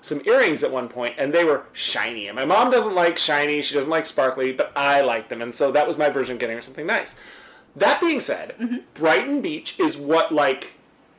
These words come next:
Speaker 1: twelve or eleven or nine-year-old me would have been all about. There's a lot of shiny, a lot
Speaker 2: There's
Speaker 1: of
Speaker 2: a lot
Speaker 1: flashy,
Speaker 2: of
Speaker 1: a lot of animal print. There, gold lame is back.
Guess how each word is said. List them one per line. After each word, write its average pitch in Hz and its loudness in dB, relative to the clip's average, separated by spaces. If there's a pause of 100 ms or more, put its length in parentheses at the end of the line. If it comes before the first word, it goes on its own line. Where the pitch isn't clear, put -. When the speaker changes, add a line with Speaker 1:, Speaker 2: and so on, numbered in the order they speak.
Speaker 1:
twelve 170 2
or 135 2
eleven 139 2
or 131 0
nine-year-old 139 0
me 135 -4
would 143 2
have 131 2
been 135 0
all 147 4
about. 131 2
There's 143 2
a 139 2
lot 135 4
of 220 2
shiny, 202 0 (240)
a - 2
lot 143 4
Speaker 2:
There's 208 2
Speaker 1:
of 202 0
Speaker 2:
a - 2
lot 175 4
Speaker 1:
flashy, 214 0
Speaker 2:
of 175 0
Speaker 1:
a - 4
lot 147 6
of 190 2
animal 190 2
print. 190 -4
There, 165 2
gold 175 2
lame 190 2
is 147 0
back. 147 0